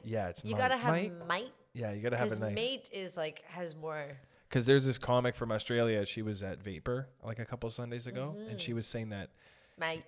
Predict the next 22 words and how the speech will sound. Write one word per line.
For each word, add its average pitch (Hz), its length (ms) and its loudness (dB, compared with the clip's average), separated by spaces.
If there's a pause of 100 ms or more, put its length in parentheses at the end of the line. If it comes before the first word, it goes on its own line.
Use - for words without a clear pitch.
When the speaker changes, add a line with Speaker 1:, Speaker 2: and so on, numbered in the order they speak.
Speaker 1:
mate 120 400 2
isn't, 117 320 0
like, 113 160 0 (240)
good. 120 260 4 (180)
They're, 107 160 -2 (180)
they 117 160 -6
end 120 240 -2
it 113 140 -6
if 110 180 -4
you're 117 60 -6
being 104 440 -4
annoying. 98 420 -6 (160)
Speaker 2:
Oh. 247 720 2
Speaker 1:
Yeah, 107 280 -4
yeah, 95 200 -10
yeah. 87 120 -10 (760)
Speaker 2:
Step - 340 0
off, 208 260 6
mate. 185 300 0 (100)
Speaker 1:
Yeah, 113 440 6 (140)
you 107 100 -8
just 110 220 -4